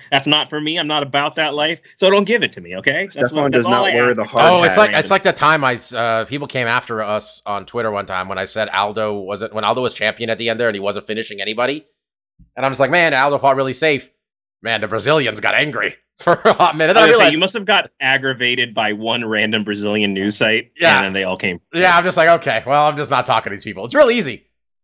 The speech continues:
Speaker 3: Um, our other special guest. Now, you guys have heard on this podcast over the past few months where I'll talk about, and, you know,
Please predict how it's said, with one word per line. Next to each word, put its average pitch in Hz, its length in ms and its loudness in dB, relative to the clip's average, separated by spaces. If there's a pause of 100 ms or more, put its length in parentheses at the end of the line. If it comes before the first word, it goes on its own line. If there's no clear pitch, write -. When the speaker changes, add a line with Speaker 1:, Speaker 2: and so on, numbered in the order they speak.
(120)
Speaker 3:
Um, 165 340 2 (680)
our 135 160 4
other 175 260 4
special 117 400 -4
guest. 92 500 -10 (460)
Now, 139 120 0
you 254 120 -2
guys 311 240 4
have 208 180 0
heard 147 520 4 (160)
on 139 140 -4
this 143 120 -6
podcast 135 600 0
over 117 100 -6
the 117 100 -6
past 120 280 -2
few 131 100 -10
months 123 240 -6
where 117 140 -2
I'll 120 80 2
talk 120 280 0
about, 110 360 0
and, 110 120 -8
you 110 80 -8
know, 92 240 -6